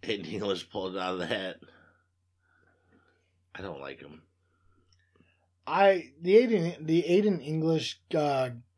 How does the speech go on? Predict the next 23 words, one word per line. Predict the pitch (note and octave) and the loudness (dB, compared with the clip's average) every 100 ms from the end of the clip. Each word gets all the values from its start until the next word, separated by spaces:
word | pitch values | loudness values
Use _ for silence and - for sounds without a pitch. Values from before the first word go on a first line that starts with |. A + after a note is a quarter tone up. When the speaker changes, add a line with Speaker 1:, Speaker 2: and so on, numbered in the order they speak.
| - | -12
Speaker 2:
guy | - D3 D3+ | -2 0 2
that | C#3 | 0
he | C3 | -2
is | C3 | -6
now, | B2+ B2 B2+ | -8 -8 -8
the | B2 | -8
gimmick | A#2+ C#3 C3+ | -8 -10 -8
that | C3 | -8
he's | B2 G#2+ | -8 -10
doing | A#2+ A#2+ A#2 | -10 -10 -6
now, | A2 A2 A#2 | -6 -4 -6
the | A2 | -6
whole, | G2+ A2 | -6 -4
like, | A2+ G#2 G2+ | -4 -6 -8
singing | - - G#2+ G#2+ G#2+ G#2 G#2 | -14 -14 -14 -12 -12 -12 -12
fucking | - A2+ A2 G#2 | -8 -8 -8 -8
opera. | G#2 A2 - A#2 A2 G#2+ G#2 | -6 -6 -4 -4 -2 -2 -4
Speaker 1:
Yeah. | F2 D#2 C2+ - _ _ _ _ _ _ | -6 -6 -8 -18 _ _ _ _ _ _
Speaker 2:
No, | F3 E3+ C3 B2 - - - _ - | 2 4 2 -6 -16 -20 -20 _ -2
I | E3 | 2
don't | F3 | 4
like | D#3 D3+ | 4 2
it. | D3+ D#3 | 0 -4